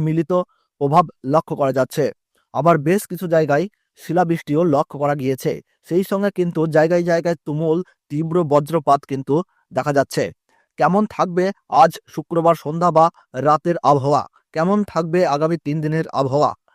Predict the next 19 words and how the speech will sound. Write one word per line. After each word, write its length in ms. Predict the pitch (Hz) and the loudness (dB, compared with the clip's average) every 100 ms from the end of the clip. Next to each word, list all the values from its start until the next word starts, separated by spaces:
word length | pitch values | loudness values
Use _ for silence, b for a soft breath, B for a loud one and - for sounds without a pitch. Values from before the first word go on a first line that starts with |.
| _ _ | _ _
ইতিমধ্যেই 520 | 143 151 196 196 208 165 | -8 -2 0 2 4 2
হাওয়া 200 | 139 165 | 2 2
বদল 280 | 156 139 175 143 | 2 2 0 -2
হতে 160 | 143 165 | -4 -6
শুরু 180 | - 147 | -8 -6
করেছে। 320 | 143 131 170 - _ _ _ _ - | -4 -4 -4 -6 _ _ _ _ -4
দক্ষিণবঙ্গের 600 | 147 - 214 208 208 214 _ 139 | -4 -2 -2 2 2 0 _ -6
একাধিক 260 | 160 190 170 | -2 -2 0
জেলায় 240 | 190 190 143 | 2 2 0
ঝড় 240 | 135 165 - | 2 2 2
ও 60 | 147 | -2
বৃষ্টির 380 | 139 139 160 170 | -2 -2 -2 -2
পূর্বাভাস 380 | 143 131 127 151 135 131 | -2 -2 0 -2 -2 -2
রয়েছে 280 | 131 135 147 - 127 | -2 -2 -6 -2 2
আজ। 120 | 135 123 - _ _ _ _ _ | 2 0 -12 _ _ _ _ _
আবহাওয়া 380 | - 170 170 196 170 | 0 2 2 2 2
দপ্তর 240 | 156 185 165 | 2 0 -4
সূত্রে 260 | 151 139 170 - | -6 -2 -2 -2
খবর, 220 | 139 165 | 0 0